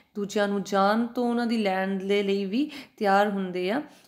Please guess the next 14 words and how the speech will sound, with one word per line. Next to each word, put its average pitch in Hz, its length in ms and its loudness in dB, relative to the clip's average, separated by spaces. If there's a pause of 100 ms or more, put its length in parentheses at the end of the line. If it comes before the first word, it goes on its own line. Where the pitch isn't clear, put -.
(100)
ਜਿਹੜੇ 254 320 2
ਕਿ 254 200 -2
ਉਹਨਾਂ 247 220 0
ਦਾ 240 80 0
special 247 600 0
brand 208 640 2
of 208 180 -4
new 214 120 0
order 214 380 2
means 226 500 2
new, 277 180 4
ਅ, - 560 -2
form 220 500 4
of 226 80 0